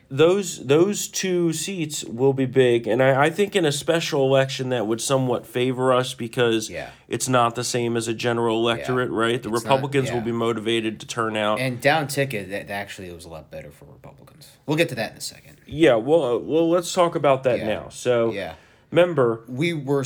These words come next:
Speaker 2: expected to lose fifteen seats.
Speaker 1: Yeah.
Speaker 2: We've gained seats, folks. We've gained seats. There is no blue wave. Not
Speaker 1: In the
Speaker 2: even a
Speaker 1: House,
Speaker 2: ripple.
Speaker 1: yeah.
Speaker 2: Not even a ripple. And, uh, right now,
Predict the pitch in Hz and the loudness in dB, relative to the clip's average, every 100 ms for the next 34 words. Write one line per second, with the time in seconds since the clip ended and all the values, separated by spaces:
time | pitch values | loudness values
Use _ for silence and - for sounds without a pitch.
0 | - 127 - 147 151 147 110 95 107 143 | -4 -6 -4 -2 -4 -6 -12 -10 -4 -2
1 | 135 104 - - 117 - - 110 104 - | -2 -4 -10 -10 -12 -12 -10 -10 -8 -8
2 | 190 - - - - _ - 113 110 156 | -8 -8 -8 -8 -12 _ -8 -2 0 0
3 | 143 - - 170 180 233 110 - - 110 | -2 -2 -4 2 2 2 -2 -2 -2 -6
4 | - - 127 123 135 - 143 143 - - | -8 -4 -2 -2 -4 -2 0 0 -2 2
5 | 175 208 226 240 240 240 - 240 214 147 | 4 4 0 -2 -2 -2 -2 -2 -4 -4
6 | 180 165 147 127 151 208 226 202 220 196 | -2 0 0 0 2 2 0 -2 -4 -2
7 | 220 240 107 - 123 185 120 117 123 120 | -2 -2 -4 -6 -2 0 2 2 4 4
8 | - 123 120 104 104 143 214 277 285 277 | 0 -4 0 0 -2 -2 0 0 0 0
9 | 294 294 180 - _ - - - 151 151 | 0 -2 -8 -8 _ -20 -20 -6 -2 0
10 | 151 147 143 135 131 175 220 170 233 160 | -2 0 2 2 2 0 0 -2 -2 0
11 | 131 135 | -2 -4